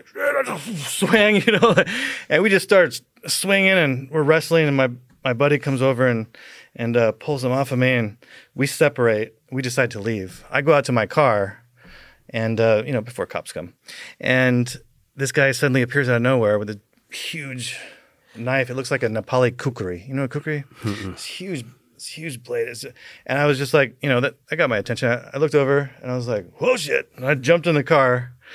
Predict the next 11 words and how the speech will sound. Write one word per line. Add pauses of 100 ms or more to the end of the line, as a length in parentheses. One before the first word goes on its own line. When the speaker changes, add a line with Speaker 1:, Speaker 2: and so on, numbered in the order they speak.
(320)
Speaker 1:
and
took
off. (300)
And
he (240)
jumped
in
his
car
and
followed.